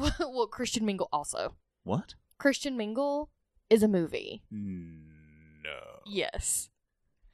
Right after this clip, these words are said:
Speaker 1: Yeah, not Christian Mingle T W O, like Christian Mingle T O O, Christian Mingle as well as
Speaker 2: Yeah,
Speaker 1: Left
Speaker 2: but, like,
Speaker 1: Behind.
Speaker 2: Christian Mingle is a,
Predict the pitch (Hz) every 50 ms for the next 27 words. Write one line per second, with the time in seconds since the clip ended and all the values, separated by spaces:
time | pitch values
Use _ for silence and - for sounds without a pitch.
0 | _ - - - _ _ _ _ - 226 214 180 110 76 - _ - 233 247 240
1 | - - - 302 277 - - 302 269 262 247 247 233 220 202 190 - - - 220
2 | 196 196 190 175 185 175 175 165 147 - 113 90 - - - - - - 202 -
3 | - - - 226 214 - - 214 196 185 180 170 175 165 151 156 160 151 _ _
4 | _ _ _ _ _ _ _ _ _ - - - 190 180 - - 131 - - -
5 | - - - - - 196 180 - 185 175 175 165 - - - - - - - -
6 | - - - 135 135 113 101 101 101 98 - 107 135 127 - 117 107 104 101 98
7 | 95 92 90 85 - - 82 80